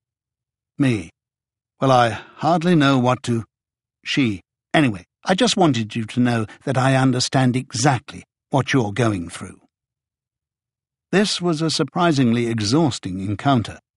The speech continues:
without which I could easily have done. It made me wonder if perhaps there was room for a short handbook of cancer etiquette. This would apply to sufferers as well as to sympathizers. After all,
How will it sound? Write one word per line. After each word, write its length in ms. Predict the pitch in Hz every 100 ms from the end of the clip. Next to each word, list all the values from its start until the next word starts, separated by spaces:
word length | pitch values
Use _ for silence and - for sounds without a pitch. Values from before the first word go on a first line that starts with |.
| _ -
without 260 | 123 156 151
which 380 | 143 113 -
I 140 | 120 113
could 200 | 123 98
easily 360 | 160 120 107 101
have 180 | 92
done. 320 | 95 117 120 - _ _ _ _ _ _ _
It 160 | 143 175
made 180 | 214
me 120 | 233 226
wonder 340 | 147 139 120 - - -
if 100 | 147
perhaps 460 | 185 160 147 -
there 100 | -
was 220 | 156 160 160
room 280 | 214 120 110
for 140 | 131
a 40 |
short 380 | 131 - 160 139 -
handbook 460 | - 170 117 107 -
of 120 | 110 - -
cancer 460 | - 151 139 147 139
etiquette. 560 | 170 - - - - - _ _ _ _ _
This 180 | 151 135
would 120 | 127
apply 380 | 120 - 131 113
to 100 | 104
sufferers 540 | 127 220 147 117 107 - _
as 160 | 156 135
well 180 | 139 107
as 180 | 95 -
to 120 | -
sympathizers. 840 | - 196 120 - 101 87 - - - _ _ _ _ -
After 300 | 113 - 147
all, 240 | 165 120